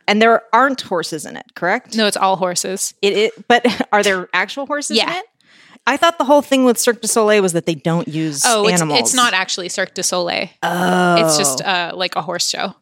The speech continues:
Speaker 2: But it,
Speaker 1: Oh, gotcha.
Speaker 2: it's, like, lip is honors and stuff. Like, they're doing fancy horse tricks.
Speaker 1: Are they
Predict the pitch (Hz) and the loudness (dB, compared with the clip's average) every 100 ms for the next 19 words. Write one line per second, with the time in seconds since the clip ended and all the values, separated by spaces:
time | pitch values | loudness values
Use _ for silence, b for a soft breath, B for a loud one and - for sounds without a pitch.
0 | _ 202 196 - 180 196 214 214 196 185 | _ 0 0 -2 -2 0 2 4 4 4
1 | 156 151 196 196 160 196 190 190 180 180 | 2 0 2 2 2 2 -2 -2 -2 -4
2 | 175 170 180 - 175 - 185 185 190 185 | -4 -6 -8 -8 -8 -6 -8 -6 -8 -8
3 | 185 - 185 - 196 196 208 - 202 226 | -8 -6 -6 -6 -8 -6 -6 -4 -4 -4
4 | - - _ 196 196 196 190 | -4 -6 _ 0 4 4 4